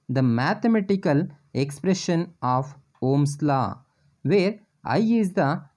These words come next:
resistance of the conductor. Resistance was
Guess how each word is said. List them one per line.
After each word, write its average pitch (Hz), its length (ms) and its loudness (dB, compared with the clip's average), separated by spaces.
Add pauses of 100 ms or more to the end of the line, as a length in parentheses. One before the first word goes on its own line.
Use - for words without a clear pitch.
resistance 202 640 0
of 135 200 -4
the 156 120 0
conductor. 143 800 -2 (560)
Resistance 214 720 0 (100)
was 143 420 0